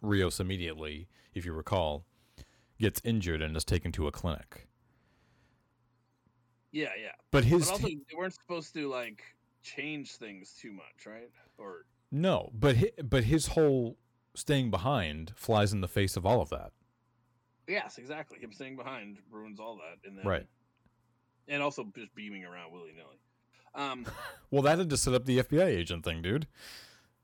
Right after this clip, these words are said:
Speaker 2: Oh,
Speaker 1: They
Speaker 2: yeah, that also
Speaker 1: right.
Speaker 2: did
Speaker 1: Which they ne-, which never went anywhere after that. I mean, I, I
Speaker 2: Yeah.
Speaker 1: thought that guy was going to come back.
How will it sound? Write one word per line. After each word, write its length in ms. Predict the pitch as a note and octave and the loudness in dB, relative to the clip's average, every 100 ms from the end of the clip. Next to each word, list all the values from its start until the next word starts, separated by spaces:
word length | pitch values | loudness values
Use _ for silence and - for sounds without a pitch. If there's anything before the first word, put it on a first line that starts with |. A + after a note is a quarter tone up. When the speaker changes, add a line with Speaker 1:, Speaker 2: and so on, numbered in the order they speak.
| _ | _
Speaker 2:
Oh, 140 | - G#3+ | -6 0
Speaker 1:
They 60 | |
Speaker 2:
yeah, 180 | A3 A#3 | 2 2
that 260 | D#3+ F#3+ A#3+ - | 2 -4 -4 -10
also 220 | F3+ G3+ | -6 0
Speaker 1:
right. 200 | F#3+ D3 | 0 0
Speaker 2:
did 120 | - | 2
Speaker 1:
Which 180 | D3 - | 2 4
they 120 | F3 | 6
ne-, 100 | D#3+ | 6
which 260 | F#3 C#3+ - | 6 4 4
never 200 | B2 B2 | 4 6
went 140 | C3 G#3 | 6 6
anywhere 280 | G3 E2+ D#2 | 4 4 2
after 180 | D2 - | 0 -2
that. 120 | D2+ | -2
I 40 | |
mean, 120 | F2 | 2
I, 160 | G2+ C3+ | 2 4
I 120 | A2 | 4
Speaker 2:
Yeah. 40 | C#3 | 4
Speaker 1:
thought 300 | C#3+ D3 C#3 | 6 4 6
that 140 | A#2+ - | 4 6
guy 140 | A2+ | 6
was 180 | G#2 G2 | 6 4
going 420 | F#2+ G#2+ B2 F#2 | 4 4 4 2
to 60 | F2+ | 0
come 200 | - F#2+ | 0 4
back. 420 | A2+ D#3 - - | 4 4 0 -16